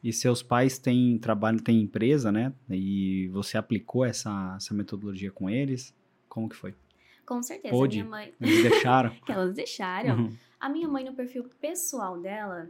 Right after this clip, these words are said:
Speaker 2: né, a marca pessoal, eu tô começando a mexer agora, mas a minha mãe é
Speaker 1: Aham.
Speaker 2: dona de imobiliária, inclusive Casas Incríveis, se alguém tiver precisando de um imóvel, né, enfim, precisando dessa ajuda. É, e o meu pai, ele tem uma empresa audiovisual. Então,
Speaker 1: Uhum.
Speaker 2: essa veia artística tinha que vir de algum <laughs> lugar, né?
Speaker 1: Aham.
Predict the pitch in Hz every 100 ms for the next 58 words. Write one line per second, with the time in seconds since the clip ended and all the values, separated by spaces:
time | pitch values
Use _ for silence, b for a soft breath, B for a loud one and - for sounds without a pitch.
0 | - 190 185 185 185 196 190 190 220 214
1 | - 240 277 269 269 330 359 339 - 349
2 | 311 175 151 165 185 208 107 104 104 110
3 | 208 208 202 196 175 170 233 311 277 202
4 | 180 180 175 - 185 185 180 196 175 196
5 | 208 185 180 - - 185 170 180 - 165
6 | - 175 - 175 165 175 202 196 175 170
7 | 170 175 - - 170 170 170 180 180 202
8 | 277 _ b b b b b - 190 196
9 | 190 185 240 269 269 269 269 302 294 285
10 | 285 262 262 262 254 254 247 240 233 240
11 | 240 277 285 175 160 _ 117 113 190 202
12 | - 202 208 214 208 - 220 - 233 240
13 | 233 240 226 220 240 226 240 349 427 254
14 | 311 226 110 104